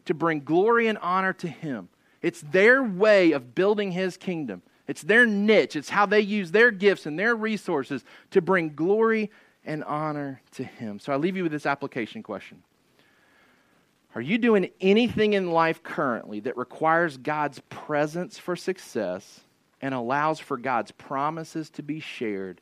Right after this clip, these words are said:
with those who don't know? Are you doing anything in life currently that requires God's presence for success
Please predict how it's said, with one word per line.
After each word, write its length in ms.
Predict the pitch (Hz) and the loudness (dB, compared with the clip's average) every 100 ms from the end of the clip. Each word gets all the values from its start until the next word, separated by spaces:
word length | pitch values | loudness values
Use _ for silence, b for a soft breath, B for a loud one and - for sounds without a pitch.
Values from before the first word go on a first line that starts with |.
| b b b b | b b b b
with 220 | 107 101 | -14 -8
those 300 | 104 131 127 | -6 -6 -6
who 100 | 117 | -10
don't 300 | 104 107 69 | -10 -12 -12
know? 240 | 92 - _ _ _ _ _ _ _ _ | -16 -18 _ _ _ _ _ _ _ _
Are 80 | - | -10
you 120 | 131 | -6
doing 300 | 190 208 165 - | -2 0 0 0
anything 480 | 190 208 185 - 123 | 4 6 6 2 -2
in 140 | 113 | -2
life 240 | 110 107 - | -2 -4 -6
currently 420 | 151 127 85 113 | -6 -6 -6 -6
that 120 | 107 | -6
requires 520 | 104 - 123 127 123 | -8 -4 0 0 -2
God's 400 | 110 120 107 95 - | -6 -4 -4 -6 -18
presence 720 | - - 139 143 165 190 - - | -20 -10 -4 -4 -4 -8 -12 -12
for 200 | 175 165 | -10 -10
success 840 | 175 170 - 110 85 82 - | -10 -12 -8 -6 -6 -8 -16